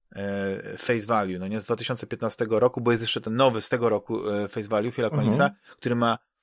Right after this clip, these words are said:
Speaker 1: na, na winylu jest wydrukowane zdjęcie, nie? Wiesz, że to jest tak,
Speaker 2: Mhm.
Speaker 1: że no, ona się ładnie prezentuje. Nie wiem, czy gra lepiej przez to, czy, czy może gorzej,
Speaker 2: <laughs>
Speaker 1: ale jest na pewno widowiskowym takim tym, no ale płyt się nie ogląda, tylko się słucha i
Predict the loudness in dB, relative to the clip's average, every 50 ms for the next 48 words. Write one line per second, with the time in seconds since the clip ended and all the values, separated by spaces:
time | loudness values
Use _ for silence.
0 | _ _ -6 -2 0 0 2 2 0 0 -2 -4 -4 -4 -2 -2 -2 -2 -2 0
1 | 2 4 4 4 2 2 -4 -12 _ _ _ -6 -4 -4 0 0 0 0 0 -2
2 | 0 0 0 2 0 -2 -2 -2 -2 0 0 0 -2 -4 -8 -10 -10 -8 -6 -6
3 | -6 -8 -10 -12 -10 -10 -8 -8 -8 -6 -4 -4 -4 0 0 -2 0 0 0 2
4 | 4 6 6 6 4 2 0 -2 0 2 0 2 6 6 6 6 6 2 0 0
5 | -2 -2 -2 0 2 2 2 2 0 0 0 0 0 -2 -4 -4 0 2 2 4
6 | 4 4 2 2 2 -2 -4 -2 -6 -4 -2 -4 -4 -4 -6 -10 -12 -10 -8 -8
7 | -8 -8 -8 -8 -8 -6 -4 -4 -2 -2 -2 -4 -4 _ -6 -6 -6 -6 -10 -8
8 | -6 -6 -6 -2 -2 2 4 6 8 10 10 10 8 8 6 6 6 6 4 4
9 | 6 4 4 4 4 0 6 6 6 6 6 6 4 4 4 4 -4 -6 -2 -2
10 | -4 -2 -2 -2 -2 -2 -4 -4 0 0 0 2 2 0 0 -2 -2 -2 0 2
11 | 2 4 6 4 4 2 2 -10 -8 -6 -4 -4 -2 2 2 4 6 6 6 6
12 | 6 4 0 -2